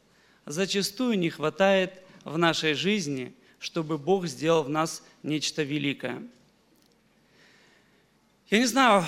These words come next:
как часто вы думаете о том, в сравнении, которое на-, э, э, в котором на-, на-, находится наша жизнь,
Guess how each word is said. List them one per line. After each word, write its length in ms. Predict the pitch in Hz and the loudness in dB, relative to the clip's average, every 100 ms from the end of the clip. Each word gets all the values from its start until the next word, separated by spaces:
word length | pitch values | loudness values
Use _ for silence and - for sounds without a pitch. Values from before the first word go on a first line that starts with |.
| - | 2
как 200 | 247 240 | 2 2
часто 340 | 269 254 - | 2 2 4
вы 120 | 233 240 | 2 2
думаете 440 | 247 233 226 226 | 2 2 2 0
о 60 | 226 | 2
том, 280 | 302 285 240 - - - - - | 4 4 2 -6 -16 -18 -20 -20
в 300 | 190 202 208 | -16 -14 -8
сравнении, 560 | - 196 262 302 226 | 0 2 4 2 2
которое 520 | 196 202 202 190 180 170 - - - | 0 -2 0 2 2 -2 -12 -16 -2
на-, 500 | 196 214 - 214 208 | 0 0 0 -4 -6
э, 540 | 233 233 185 185 196 | -8 -6 -4 -2 -4
э, 40 | 202 | -8
в 80 | - | -4
котором 420 | 214 226 214 202 | 0 2 2 0
на-, 640 | 233 269 254 214 190 185 - | -4 -6 -8 -8 -10 -10 -10
на-, 240 | 208 208 | -8 -4
находится 560 | 208 214 247 196 185 196 | -2 2 2 2 0 0
наша 300 | 196 180 180 | 2 2 0
жизнь, 420 | 214 262 143 | 2 0 -2